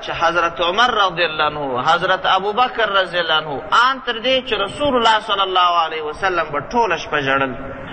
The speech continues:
پښې به یې وپړسېدلې او د سترګو اوښکې به یې پر مځکه باندې داسې څڅېدلې لکه د باران ترپی. د الله څخه دومره بیرېدی، دومره اوږد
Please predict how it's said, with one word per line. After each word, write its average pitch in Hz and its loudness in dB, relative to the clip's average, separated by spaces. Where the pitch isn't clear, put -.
پښې 233 2
به 208 0
یې 175 2
وپړسېدلې 143 -4
او 175 4
د 175 -8
سترګو 208 -2
اوښکې 220 0
به 185 2
یې 180 4
پر 170 -2
مځکه 196 -2
باندې 175 2
داسې 196 0
څڅېدلې 165 0
لکه 143 -2
د 139 2
باران 143 2
ترپی. 156 -4
د - 4
الله 160 4
څخه 143 -4
دومره 143 0
بیرېدی، 123 0
دومره 240 4
اوږد 240 0